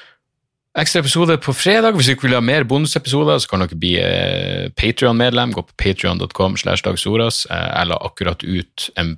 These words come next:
prat jeg gjorde i går, eh, som kommer som en, eh, en ekstra debrief-, debrief-episode om, eh, ja, om tre uker blir det vel. Eh, så ja, enten kan dere vente til da, eller så kan dere høre den umiddelbart ved å gå inn på patreon dot com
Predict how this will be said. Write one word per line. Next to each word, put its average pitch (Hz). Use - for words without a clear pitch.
prat 92
jeg 85
gjorde 85
i 85
går, 127
eh, 82
som 80
kommer 85
som 87
en, 87
eh, 50
en 82
ekstra 82
debrief-, 92
debrief-episode 87
om, 85
eh, -
ja, 87
om 87
tre 92
uker -
blir -
det -
vel. -
Eh, -
så 87
ja, 156
enten 143
kan 131
dere 120
vente 120
til 110
da, 117
eller -
så -
kan 107
dere -
høre 95
den 82
umiddelbart 82
ved 76
å 80
gå 73
inn 80
på -
patreon 90
dot 82
com -